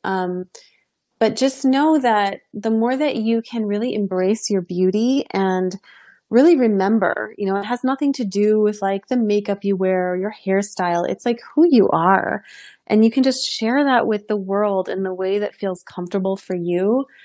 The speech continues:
Um, and when, you know, when we talk about relationships, it's, like, just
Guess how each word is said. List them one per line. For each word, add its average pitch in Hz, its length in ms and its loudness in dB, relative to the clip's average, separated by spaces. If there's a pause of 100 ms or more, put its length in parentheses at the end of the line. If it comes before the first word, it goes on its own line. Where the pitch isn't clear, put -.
(340)
Um, 190 260 0
and 196 200 4
when, 196 160 4
you 233 100 4
know, 196 160 2
when 185 140 -2
we 190 80 -2
talk 202 240 -4
about 208 200 0
relationships, 208 760 -2
it's, 190 120 -4
like, 185 300 2
just 214 720 -2